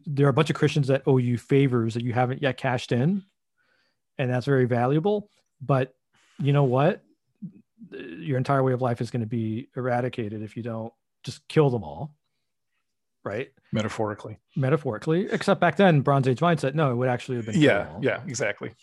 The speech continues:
Speaker 1: Okay, so if you, if you, uh, take that metaphor and apply it to today, um, A, I'm not sure that killing them is an option. Uh,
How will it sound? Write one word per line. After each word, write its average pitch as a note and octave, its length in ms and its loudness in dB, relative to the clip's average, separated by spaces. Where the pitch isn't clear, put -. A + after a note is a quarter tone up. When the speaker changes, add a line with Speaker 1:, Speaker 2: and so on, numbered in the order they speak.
Speaker 1:
Okay, A#2 160 -6
so D3+ 340 2
if D3 120 -2
you, C#3+ 240 0
if D3 100 -6
you, B2 200 -2
uh, - 20 -6
take D#3+ 160 0
that E3+ 120 2
metaphor C#3+ 300 0
and C3 60 0
apply B2 240 -2
it B2 60 -8
to A#2+ 80 -12
today, B2 540 -4
um, C3 340 2
A, F3 180 6
I'm D3 120 4
not D#3 140 4
sure D3+ 240 4
that B2+ 300 0
killing C#3+ 400 4
them B2 100 2
is A#2 140 -4
an B2 80 -4
option. G#2+ 540 -8
Uh, A#2+ 380 -4